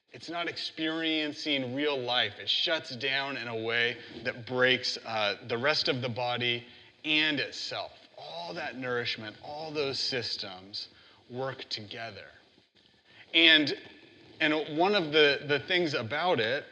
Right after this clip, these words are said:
is that we're designed in a way, and we're designed this way in our relationship as a body of Christ, that, that we need each other's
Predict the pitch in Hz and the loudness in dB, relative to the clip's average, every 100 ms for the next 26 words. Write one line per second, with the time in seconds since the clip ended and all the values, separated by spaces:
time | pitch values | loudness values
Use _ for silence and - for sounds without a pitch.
0 | - 131 135 117 - - 123 139 135 135 | -10 -4 -4 -4 -10 -10 -4 -4 -4 -4
1 | 147 131 127 113 135 165 180 160 139 117 | -4 -4 -6 -8 -10 -6 -2 0 0 0
2 | 113 123 127 135 131 127 139 147 165 147 | 2 2 0 -4 -2 -4 -2 2 2 2
3 | 147 139 139 135 131 113 120 117 117 117 | 2 2 0 2 2 0 -2 -2 -2 -2
4 | 131 135 151 135 143 127 - - 113 107 | -2 -2 -4 -2 -2 -4 -6 -12 -10 -10
5 | 95 120 113 127 104 104 - 143 151 90 | -10 -10 -8 -6 -8 -12 -14 -8 -6 -6
6 | 110 - - - - - - - - 123 | -8 -14 -16 -18 -20 -20 -20 -20 -12 2
7 | 143 139 - - - - _ _ _ _ | 4 4 2 -12 -20 -20 _ _ _ _
8 | _ _ 165 151 143 160 156 147 135 151 | _ _ -8 -6 -6 -4 -4 -4 -6 -4
9 | 160 165 165 - 135 127 156 139 123 117 | -4 -4 -6 -10 -10 -4 0 0 0 -2